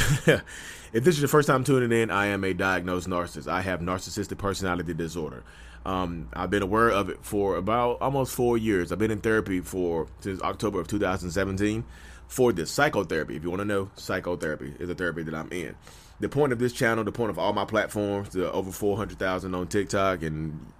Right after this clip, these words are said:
Instagram and YouTube is still growing and whatnot, is to, like, bring awareness to personality disorders and, you know, mental illness as a whole, to get more people into therapy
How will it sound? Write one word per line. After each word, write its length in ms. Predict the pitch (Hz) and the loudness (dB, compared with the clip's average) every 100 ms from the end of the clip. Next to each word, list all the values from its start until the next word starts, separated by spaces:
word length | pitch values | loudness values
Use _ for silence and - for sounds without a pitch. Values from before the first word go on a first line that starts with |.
| - | -8
Instagram 380 | 95 101 95 95 | -6 -4 -2 -2
and 80 | 90 | 0
YouTube 360 | 90 95 95 90 | -2 0 0 0
is 80 | |
still 220 | 82 92 82 | -4 -2 -2
growing 300 | 87 82 82 | -4 -6 -4
and 60 | |
whatnot, 360 | 80 80 82 80 - - - | -4 -4 -6 -8 -16 -20 -2
is 140 | 104 104 | -2 0
to, 340 | 110 101 92 80 - | 2 0 -2 -12 -6
like, 180 | 98 92 | -4 0
bring 220 | 101 104 | 0 0
awareness 480 | 95 101 107 95 87 | 0 2 2 0 -2
to 200 | 104 90 | 0 0
personality 640 | - 98 98 92 90 90 | 2 0 0 -2 0 -2
disorders 600 | 87 90 87 82 71 67 - - - 98 | -4 -4 -2 -2 -4 -10 -16 -18 -8 -2
and, 340 | 95 90 87 | 0 0 2
you 80 | 101 | 0
know, 220 | 82 95 - - | 0 -4 -12 -10
mental 240 | 92 110 113 | -2 2 4
illness 400 | 110 117 110 - | 4 2 0 -2
as 200 | 98 104 | 0 2
a 80 | 82 | 0
whole, 320 | 90 117 87 | 4 4 4
to 60 | 82 | 2
get 180 | 107 90 | 0 2
more 180 | 107 | 0
people 300 | 101 113 101 | 2 0 0
into 220 | 90 92 85 | -2 -2 0
therapy 480 | 92 104 82 69 | 2 2 2 -6